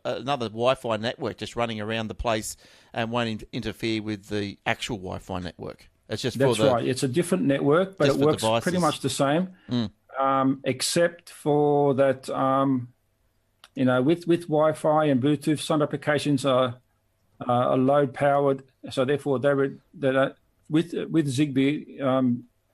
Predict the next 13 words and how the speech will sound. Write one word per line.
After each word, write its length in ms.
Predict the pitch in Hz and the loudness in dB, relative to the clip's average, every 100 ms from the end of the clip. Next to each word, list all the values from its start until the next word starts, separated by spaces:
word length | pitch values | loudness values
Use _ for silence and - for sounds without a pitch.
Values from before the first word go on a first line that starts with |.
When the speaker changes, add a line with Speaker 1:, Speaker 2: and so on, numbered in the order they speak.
| _ - - _ _ _ _ _ _ | _ -20 -20 _ _ _ _ _ _
Speaker 2:
the 480 | 202 127 123 123 131 | -4 2 4 4 2
applications 720 | 135 143 143 151 151 151 135 | 0 0 -2 0 0 2 2
are 400 | 131 127 127 127 - - | 4 4 4 2 -4 -6
low 260 | 131 143 151 | 0 0 0
powered 520 | - 139 135 160 233 | 0 0 2 0 -2
and 160 | 139 120 | -2 2
don't 140 | 135 | 2
require 440 | 143 127 - 127 127 | 2 -2 0 2 2
a 40 | |
lot 180 | 123 127 | 2 2
of 80 | 113 | 0
bandwidth. 540 | 117 131 135 101 - - _ _ _ _ - | 0 2 2 0 -4 -14 _ _ _ _ -4
Speaker 1:
Right, 360 | 117 147 151 | 0 0 -2